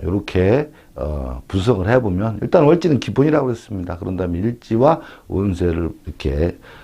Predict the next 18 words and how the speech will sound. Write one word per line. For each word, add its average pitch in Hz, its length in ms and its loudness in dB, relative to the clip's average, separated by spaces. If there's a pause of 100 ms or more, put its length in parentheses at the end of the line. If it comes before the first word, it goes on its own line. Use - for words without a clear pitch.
(180)
뭉쳐놓으면 98 840 0 (200)
굉장히 92 540 -2
세밀하고 127 760 0 (520)
정밀한 101 720 4 (220)
사주 78 300 -8
분석이 87 560 -4
나옵니다. - 640 -10 (500)
자, 95 140 -6
다음 90 260 0
미달 135 280 6
보겠습니다. - 600 -8 (2000)
미달은 175 840 8
이제 160 140 4
사달이나 156 580 2
정화일간이 156 720 4
여름철 143 420 2
중에서 120 580 2
사달이나, 143 720 0